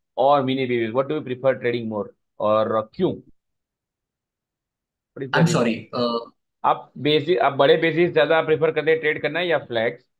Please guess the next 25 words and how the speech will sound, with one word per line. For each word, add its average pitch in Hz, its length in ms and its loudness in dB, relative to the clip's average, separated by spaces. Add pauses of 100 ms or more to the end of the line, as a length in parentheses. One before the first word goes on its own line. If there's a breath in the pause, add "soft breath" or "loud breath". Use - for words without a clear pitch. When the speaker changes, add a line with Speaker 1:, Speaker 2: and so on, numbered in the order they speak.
(440)
Speaker 1:
and 123 380 -6
क्यों? 143 140 -6 (1300)
Whatever 127 400 2
you 123 120 -6
pick, - 240 -8 (160)
अगर 120 180 2
दोनों 120 200 2
में 127 100 -2
से 127 120 0
एक 127 160 -4
pick 131 140 -8
करना 117 240 0
हो 120 80 4
आपके 110 340 2
लिए 104 220 -6 (360)
तो 104 640 0 (200)
क्या 127 160 2
ज्यादा 117 200 4
prefer 110 320 -4
करोगे 104 320 -4
और 113 120 -2
क्यों? 98 200 -14 (2250)
Speaker 2:
I 160 80 4
think, 208 240 2
uh, 208 680 2